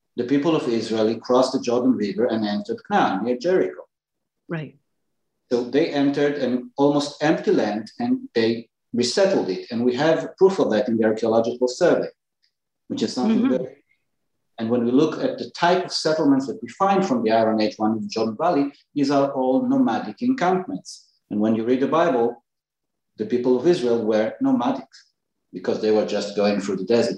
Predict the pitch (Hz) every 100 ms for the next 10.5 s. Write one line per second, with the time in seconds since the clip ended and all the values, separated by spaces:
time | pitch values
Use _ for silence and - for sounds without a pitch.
0 | 95 98 92 - 117 - - 92 98 107
1 | 107 - - - - _ _ _ _ -
2 | 127 123 170 180 151 - 285 269 - _
3 | _ - 269 - 165 175 311 302 339 302
4 | 339 - - 370 381 - 370 330 302 269
5 | 247 269 330 381 415 392 226 247 254 247
6 | 233 247 208 - 202 190 - 202 165 196
7 | 196 202 220 220 - 294 247 214 214 226
8 | 196 170 202 190 190 202 214 214 196 190
9 | 185 190 190 185 190 185 269 262 - -
10 | - 262 320 359